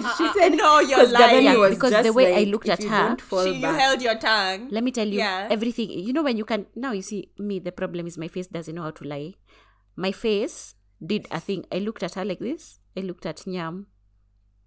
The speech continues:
Speaker 3: And Nyam took over the conversation. She was like, "No." She was like, "You, are you sure you don't have a problem?" I was like, "I'm fine with myself." Then she was like, "Are you sure?" Nyam, don't you think Nyam
Speaker 1: Actually,
Speaker 3: took over the
Speaker 1: Gathani
Speaker 3: conversation?
Speaker 1: said, Gathani said,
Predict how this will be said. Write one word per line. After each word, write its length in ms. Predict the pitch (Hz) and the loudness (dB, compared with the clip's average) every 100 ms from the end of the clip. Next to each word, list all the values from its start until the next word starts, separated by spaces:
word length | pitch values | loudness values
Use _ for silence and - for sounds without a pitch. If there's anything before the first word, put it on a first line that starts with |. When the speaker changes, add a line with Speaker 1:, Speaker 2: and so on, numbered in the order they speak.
| _ _ - - _ _ | _ _ -20 -20 _ _
Speaker 3:
And 200 | 185 190 | -6 -2
Nyam 180 | 202 214 | -2 -4
took 180 | 190 - | -6 -6
over 160 | 165 | -6
the 120 | 165 165 | -6 -8
conversation. 500 | 170 160 165 185 170 | -10 -10 -10 -10 -12
She 140 | 214 | -12
was 80 | 196 | -10
like, 260 | 208 - | -10 -10
"No." 300 | 220 233 233 302 | -10 -8 -8 -12
She 140 | - | -10
was 80 | 233 | -8
like, 160 | 240 247 | -8 -8
"You, 100 | 262 - | -12 -6
are 80 | |
you 120 | 285 330 | -6 -4
sure 140 | 285 | -6
you 60 | 247 | -6
don't 100 | 247 | -6
have 80 | 220 | -6
a 80 | |
problem?" 260 | 208 220 - - | -8 -10 -10 -12
I 40 | |
was 80 | 170 | -14
like, 120 | 170 | -14
"I'm 120 | 170 | -16
fine 240 | 170 190 180 | -14 -12 -10
with 160 | 156 | -12
myself." 380 | 156 160 160 165 _ - _ _ _ _ _ - | -12 -14 -12 -12 _ -20 _ _ _ _ _ -12
Then 100 | 226 | -10
she 100 | 240 | -8
was 80 | 208 | -10
like, 180 | 196 - | -12 -8
"Are 80 | 302 | -6
you 100 | 359 | -4
sure?" 260 | - 320 - | -4 -6 -6
Nyam, 380 | 247 381 359 - | -6 -2 -2 -4
don't 220 | 311 339 | -6 -6
you 60 | 392 | -8
think 380 | - 311 285 - | -6 -8 -8 -10
Nyam 120 | 190 | -8
Speaker 1:
Actually, 220 | 208 208 | -4 -4
Speaker 3:
took 180 | 170 175 | -6 -8
over 180 | 170 180 | -8 -8
the 100 | 170 | -10
Speaker 1:
Gathani 240 | - 208 208 | -6 -2 2
Speaker 3:
conversation? 340 | 233 202 - | 2 2 2
Speaker 1:
said, 360 | 226 180 165 - | 4 2 0 -6
Gathani 380 | - 226 285 202 | -2 2 2 2
said, 440 | - 226 185 180 | 2 2 2 0